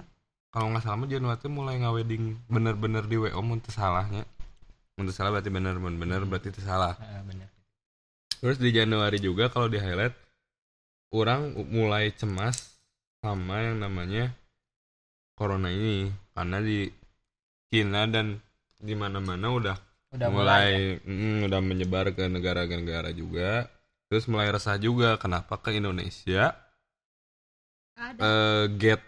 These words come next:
Speaker 1: untuk masuk ke negara Indonesia tuh nggak ada penjagaan sama sekali di bulan Januari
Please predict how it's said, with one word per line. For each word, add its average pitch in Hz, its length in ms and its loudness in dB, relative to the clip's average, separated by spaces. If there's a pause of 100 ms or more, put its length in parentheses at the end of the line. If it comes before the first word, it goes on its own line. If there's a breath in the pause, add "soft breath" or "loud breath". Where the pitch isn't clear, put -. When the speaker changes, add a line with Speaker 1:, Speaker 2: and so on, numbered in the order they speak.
(100)
Speaker 1:
untuk 110 340 2
masuk 104 300 -4
ke - 100 -4
negara 98 300 2
Indonesia 90 400 0
tuh 107 120 -2
nggak 143 160 0
ada 92 100 -4
penjagaan 87 420 -4
sama 87 220 -6
sekali 107 240 0
di 107 140 4
bulan 101 360 2
Januari 87 720 -2